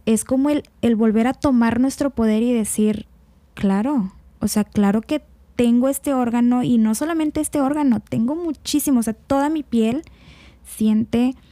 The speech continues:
Y también va, va como desde un principio que hablábamos que es cualquier cosa que nos agrada o que nos da gusto, va desde esto, ¿no? Antes también a la mujer no se le permitía estudiar,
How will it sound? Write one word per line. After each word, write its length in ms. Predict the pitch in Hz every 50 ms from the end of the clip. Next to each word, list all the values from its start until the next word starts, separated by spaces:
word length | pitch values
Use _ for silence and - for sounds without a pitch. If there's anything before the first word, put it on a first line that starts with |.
| - - - - - - - - _
Y 120 | - 254 226
también 440 | - 247 247 240 240 247 254 262
va, 260 | 254 277 294 320 320 - -
va 220 | - 233 240 233
como 280 | - 262 262 269 269 - -
desde 280 | 226 233 220 208 226 226
un 80 | 226
principio 340 | 214 254 240 233 247 - 254
que 80 | - 254
hablábamos 420 | 233 226 220 220 226 233 240 -
que 60 | - 240
es 120 | 214 -
cualquier 340 | - 240 226 - 240 233 -
cosa 240 | - 247 - 277 269
que 140 | - 254
nos 320 | 240 220 214 208 - - -
agrada 440 | - 208 196 208 214 220 226 240 240
o 60 | 226
que 80 | -
nos 160 | 208 208 196 190
da 100 | 208 220
gusto, 500 | 220 226 220 220 - - - 233 233 240
va 220 | - 214 214 226 226
desde 320 | 240 269 262 - 226 233
esto, 220 | 240 226 - 220 208
¿no? 120 | 208 220
Antes 300 | 233 240 226 - 254 -
también 260 | - 240 233 226 226
a 40 | 240
la 100 | 240 247
mujer 260 | 226 202 196 214 214
no 100 | 214 220
se 120 | 214 - 240
le 100 | 240 233
permitía 560 | - 214 208 202 196 190 - - 254 277 269
estudiar, 520 | 240 - - - 190 190 185 175 170 165